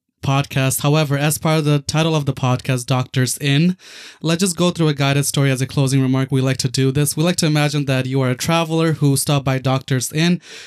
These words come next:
to rest for lunch. Now, before you leave, the innkeeper, which is me in this case, we like to, uh, ask you a quote or a piece of advice that I can then frame on my wall. So what would that pe-, you know, piece of advice be? It can be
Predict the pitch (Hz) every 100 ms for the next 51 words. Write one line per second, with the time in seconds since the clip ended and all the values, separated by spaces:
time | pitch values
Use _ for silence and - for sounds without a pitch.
0 | - - 139 143 - 143 135 156 175 -
1 | - 139 131 131 139 147 160 151 139 147
2 | 185 185 - 135 143 160 - 165 160 151
3 | 139 - 117 143 151 139 143 - 139 135
4 | - 131 135 131 - - 135 131 127 127
5 | 127 - _ - 143 151 - 151 143 -
6 | 175 131 135 151 139 135 - 147 143 139
7 | 131 135 123 131 127 131 127 127 127 123
8 | 143 135 135 127 123 127 127 123 - -
9 | - - 147 165 160 160 147 147 - 156
10 | 147 131 120 151 143 131 120 147 156 -
11 | 139 127 135 127 135 131 127 123